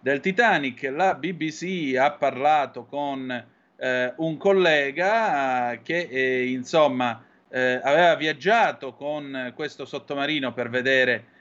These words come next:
eh, il, il relitto del Titanic. L'anno scorso David Pogue, che è un giornalista della C B S, ha viaggiato su questo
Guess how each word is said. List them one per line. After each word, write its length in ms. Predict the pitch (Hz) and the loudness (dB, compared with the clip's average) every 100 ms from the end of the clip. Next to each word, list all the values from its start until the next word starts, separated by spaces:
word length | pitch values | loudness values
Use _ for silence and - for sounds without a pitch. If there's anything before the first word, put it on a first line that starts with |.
| _ | _
eh, 260 | - 131 131 | -2 0 0
il, 600 | 143 143 139 135 135 127 127 | -2 -4 -4 0 2 2 -2
il 480 | 127 127 127 123 | -2 -2 -2 0
relitto 560 | 120 143 151 151 135 139 | -2 -2 -2 -4 -4 -2
del 180 | 131 127 | -2 -2
Titanic. 600 | 127 123 120 113 113 113 | -4 0 0 0 -4 -4
L'anno 300 | 139 160 170 | 0 0 -2
scorso 560 | 165 202 180 147 - 127 | -2 4 4 2 -6 -6
David 480 | 131 190 170 147 - | 0 0 0 -6 -4
Pogue, 520 | 202 170 131 113 117 | 2 2 0 -6 -12
che 260 | 113 135 156 | -6 -2 -2
è 60 | |
un 100 | 143 | -2
giornalista 680 | 123 123 127 143 147 127 123 | -4 -4 -4 -4 -4 -6 -6
della 180 | 117 117 | -4 -4
C 160 | 117 | -6
B 180 | 139 175 143 127 | -4 2 2 2
S, 320 | - - 147 _ _ _ - | -2 -8 -8 _ _ _ -6
ha 160 | 151 175 | -2 0
viaggiato 640 | 180 160 175 185 143 135 | -2 -2 0 0 0 -8
su 180 | 135 123 | -18 -16
questo 680 | 160 151 - - 131 117 | -10 -10 -12 -10 -8 -8